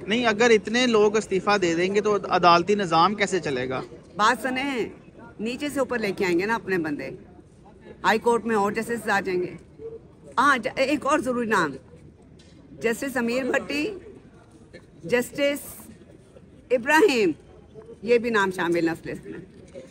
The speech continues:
Speaker 1: तो पाकिस्तान की आवाम को इसका क्या नुकसान, ये क्या फ़ायदा होगा?
Speaker 2: बात सुने जी, जो कानून, आइन, इंसाफ के मुताबिक फैसला देगा, अगर वो नहीं होगा तो आवाम पहले कितना सफ़र कर रही है,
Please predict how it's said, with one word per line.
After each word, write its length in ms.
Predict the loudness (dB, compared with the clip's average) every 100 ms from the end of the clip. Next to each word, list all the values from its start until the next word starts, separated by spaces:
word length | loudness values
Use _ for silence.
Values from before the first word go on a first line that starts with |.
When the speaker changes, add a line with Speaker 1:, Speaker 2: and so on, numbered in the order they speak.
| -14 -6
Speaker 1:
तो 60 |
पाकिस्तान 600 | 0 4 2 2 2 2 2
की 100 | 0
आवाम 320 | 2 2 2
को 100 | -2
इसका 200 | -2 -4
क्या 300 | 0 2 2
नुकसान, 420 | 0 -2 0 2
ये 100 | 0
क्या 200 | 0 0
फ़ायदा 300 | 0 -2 -2
होगा? 340 | -4 -4 -10 -14 -20 -20 -10
Speaker 2:
बात 240 | 0 2 2
सुने 260 | -2 -2
जी, 180 | -4 -8 -10 -16 -16 -6
जो 220 | -2 0
कानून, 580 | 2 4 6 6 4 0 -10 -20 -20 -6 2
आइन, 420 | 6 6 4 0 -6 -12 -6
इंसाफ 440 | -6 0 2 2
के 80 | 0
मुताबिक 420 | -6 -4 -6 -6
फैसला 360 | -6 -6 -4 -6
देगा, 320 | -4 -4 -4
अगर 180 | -6 -6
वो 200 | -6 -6
नहीं 180 | -4 -4
होगा 260 | -4 -4
तो 160 | -6 -10 -8
आवाम 320 | -4 0 0
पहले 280 | -2 -2 -2
कितना 280 | -2 -4 -6
सफ़र 280 | -6 -10 -12
कर 220 | -10 -10
रही 120 | -10
है, 160 | -14